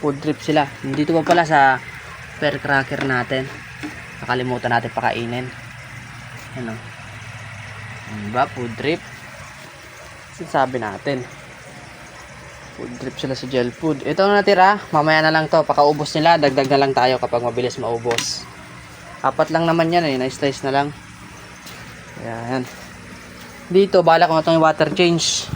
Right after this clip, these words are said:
Sama ko na lang yan kapag mga Lunes na lang ako maglilinis dito. Mga Lunes na lang tayo. Ayan.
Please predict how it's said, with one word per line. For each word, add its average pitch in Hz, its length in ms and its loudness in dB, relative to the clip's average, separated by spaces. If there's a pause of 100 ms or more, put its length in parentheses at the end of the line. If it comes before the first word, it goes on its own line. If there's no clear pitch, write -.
(680)
Sama 160 240 2
ko 160 160 2
na 156 80 4
lang 151 160 2
yan 147 80 -2
kapag 139 800 4 (1500)
mga 156 240 2
Lunes 170 320 6
na 160 80 4
lang 160 80 4
ako 151 160 4
maglilinis 143 1200 -2
dito. 123 560 2 (160)
Mga 131 160 0
Lunes 131 400 -2
na 120 80 0
lang 120 160 -2
tayo. 117 320 0 (1500)
Ayan. 117 160 -10